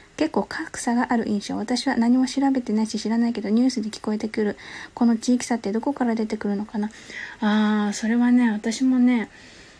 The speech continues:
私は最近になって社会福祉っていう分野で活躍されてる方とお話しすることとか出てきたけど、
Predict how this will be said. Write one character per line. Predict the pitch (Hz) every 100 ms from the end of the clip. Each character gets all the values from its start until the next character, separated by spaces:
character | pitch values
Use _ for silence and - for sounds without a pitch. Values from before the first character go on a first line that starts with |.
| - - - - - -
私 | 247 285
は | 277
最 | - - 269
近 | 294 370 349
に |
な | 349 359
っ |
て | - - 226 208
社 | 220
会 | - 233 233
福 | 233 254
祉 | 233 202
っ |
て | - 190
い | 190 190
う |
分 | 202 208 202 202
野 | 196 185
で | 226
活 | 226 214 -
躍 | 202
さ | - 202
れ | 196
て | 208
る | 208
方 | 208 208
と | 208 190
お |
話 | 196 202 202 208
し |
す | -
る | 202
こ | 214
と | 220
と | -
か | -
出 | 196
て | 202
き | 208
た | -
け | 190
ど、 | 196 202